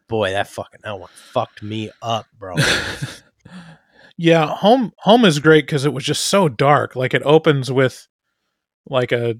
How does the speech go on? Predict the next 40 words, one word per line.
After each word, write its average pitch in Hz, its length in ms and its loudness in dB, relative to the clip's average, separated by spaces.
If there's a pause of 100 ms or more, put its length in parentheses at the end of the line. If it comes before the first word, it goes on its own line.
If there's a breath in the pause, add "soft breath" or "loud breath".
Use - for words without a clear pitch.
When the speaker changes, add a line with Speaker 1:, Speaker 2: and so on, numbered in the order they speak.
(200)
Speaker 2:
I - 120 -12
think 165 100 -6
it 139 60 -6
was, 131 260 -12
like, 120 140 -8
a 113 80 -6
baseball 151 480 2
game, 151 420 0
and 127 100 -4
they're, 127 120 0
like, 120 340 -4 (800)
you 135 80 -8
know, 113 400 -4 (460)
digging 147 280 2
their, 135 460 0
the 123 340 -2
pitcher 143 360 2
is, 131 100 0
like, 123 180 0
digging 135 260 -2
his 123 120 -4
foot 143 220 -2
into 127 120 -4
the 117 120 -2
ground, 120 680 0
and 123 160 -8
then 117 220 -2
there's, 117 240 -4
like, 104 200 -4
blood 113 300 -4
coming 120 260 -4
out, 117 220 -2
and 120 60 -10
they 113 80 -6
found, 117 520 -10
find 113 280 -8
this, 110 180 -8
like, 107 200 -10
horribly 110 600 -8
deformed, 110 760 -12